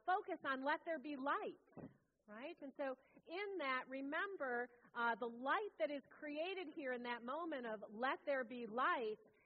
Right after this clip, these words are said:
is not the sunlight, right? It's not the starlight. It's not these lights that we sh-, see shining. It is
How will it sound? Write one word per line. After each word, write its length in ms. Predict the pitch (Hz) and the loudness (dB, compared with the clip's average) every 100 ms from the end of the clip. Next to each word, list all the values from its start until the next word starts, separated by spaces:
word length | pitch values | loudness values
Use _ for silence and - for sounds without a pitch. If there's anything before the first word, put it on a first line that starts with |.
| - 254 | -8 2
is 240 | 285 285 - | 4 4 0
not 360 | 247 285 392 453 - | -2 4 4 4 2
the 100 | 285 - | -4 -2
sunlight, 800 | - 254 262 262 254 247 254 269 - - _ | 0 0 0 0 0 0 -2 -6 -14 -20 _
right? 180 | 233 247 | -8 -8
It's 120 | 302 | -4
not 140 | 359 392 | -4 -4
the 80 | 381 - - | -8 -12 -2
starlight. 720 | - 240 247 233 233 233 262 | 0 2 0 2 0 0 -4
It's 200 | 302 - | -12 -4
not 220 | 339 370 - - - | -2 -2 -4 -14 -10
these 260 | 196 294 294 240 220 | -4 -2 -2 -6 -2
lights 340 | 220 233 - - | 0 0 -6 -10
that 140 | 240 | -8
we 120 | 233 262 | -6 -8
sh-, 320 | - 233 - - | -6 -6 -8 -8
see 160 | 269 262 | -8 -6
shining. 420 | 302 285 302 277 247 | -4 -2 -2 -4 -6
It 160 | 285 339 | -6 -4
is 240 | 359 339 | -4 -6